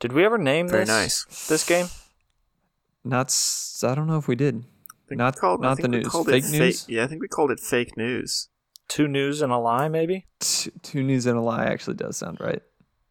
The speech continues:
Speaker 3: And more on brand. Anyway, who? Two news and a lie. Are you ready?
Speaker 1: All right, yes.
Speaker 3: All right. <clears throat> Number one. National Park Service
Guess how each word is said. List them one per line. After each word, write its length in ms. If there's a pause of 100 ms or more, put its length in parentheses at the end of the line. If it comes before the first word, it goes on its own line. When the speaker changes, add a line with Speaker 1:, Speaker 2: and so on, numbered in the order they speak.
(340)
Speaker 3:
And 260
more 360
on 180
brand. 380 (1200)
Anyway, 440 (340)
who? 220 (840)
Two 140
news 220
and 100
a 40
lie. 300
Are 80
you 160
ready? 100
Speaker 1:
All 80
right, 80 (120)
yes. 360 (400)
Speaker 3:
All 80
right. 160
<clears throat> 0
Number 560
one. 240 (1300)
National 380
Park 240
Service 560